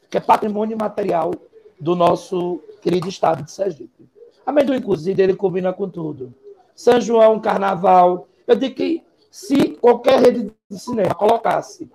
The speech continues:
amendoim cozido pra vender, ia ter renda. Porque durante o cinema você come. Amendoim cozido combina com tudo, batizado, casamento, velório.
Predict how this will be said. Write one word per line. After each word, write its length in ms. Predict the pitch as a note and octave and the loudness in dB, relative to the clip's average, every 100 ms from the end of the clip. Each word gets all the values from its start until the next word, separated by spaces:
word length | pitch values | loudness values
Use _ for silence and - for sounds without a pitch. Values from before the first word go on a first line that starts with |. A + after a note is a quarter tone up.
| - - | -20 -4
amendoim 520 | G3 A#3+ B3+ C4 C4 | 0 0 0 -2 -2
cozido 460 | B3+ B3 F#3+ F#3 F3+ | -4 -6 -4 -2 -2
pra 180 | F#3 F#3 | 0 0
vender, 500 | G3 E3 D#3 D3+ - _ _ _ _ _ _ _ _ - - - | -2 -4 -6 -6 -14 _ _ _ _ _ _ _ _ -20 -16 -4
ia 260 | A3 B3+ | 2 2
ter 220 | B3+ B3 B3+ | 4 4 4
renda. 560 | A3+ B3 A3+ B2 A2+ _ _ _ _ _ _ _ - - - | 4 2 0 -4 -8 _ _ _ _ _ _ _ -20 -20 -8
Porque 220 | G3 A3+ | -2 2
durante 340 | A#3+ B3 C4 A#3+ | 4 4 2 0
o 20 | |
cinema 300 | A3+ A3 A#3+ | -6 -2 -2
você 180 | A#3 B3+ | 0 -2
come. 540 | A#3 A3+ A3 F3 A#2+ - - | 0 0 0 -4 -12 -20 -6
Amendoim 340 | B3+ C#4+ C#4 B3 | -2 0 0 -2
cozido 280 | B3 A#3+ | -4 -4
combina 280 | A3 B3 B3+ | -4 -4 -4
com 120 | B3+ | -6
tudo, 200 | A3 B3 | -8 -6
batizado, 560 | F#3+ G#3+ G#3+ F#3+ G#3 F3 | 0 0 2 0 0 -2
casamento, 800 | F3+ F3+ G#3 G#3 G3+ F3+ F3+ F3+ _ _ _ - - | -4 -4 -2 -4 -6 -10 -10 -10 _ _ _ -20 -6
velório. 800 | D#3 B3+ C4 A#3 A3 G#3 G3+ | 4 6 8 10 8 6 -2